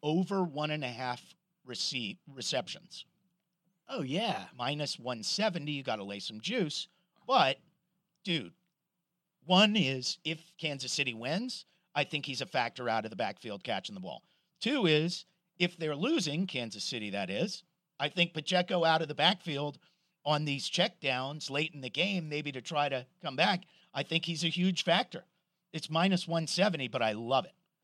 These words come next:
Speaker 1: How about this for Pacheco? Over under fourteen and a half receiving yards.
Speaker 2: That's a no-brainer.
Speaker 1: I,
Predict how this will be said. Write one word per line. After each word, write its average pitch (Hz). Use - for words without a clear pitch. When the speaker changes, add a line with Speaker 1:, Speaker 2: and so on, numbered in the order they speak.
Speaker 1:
How 180
about 165
this 214
for 135
Pacheco? 92
Over 202
under 160
fourteen 190
and 147
a 117
half 127
receiving 143
yards. 117
Speaker 2:
That's 151
a 147
no-brainer. 120
Speaker 1:
I, 196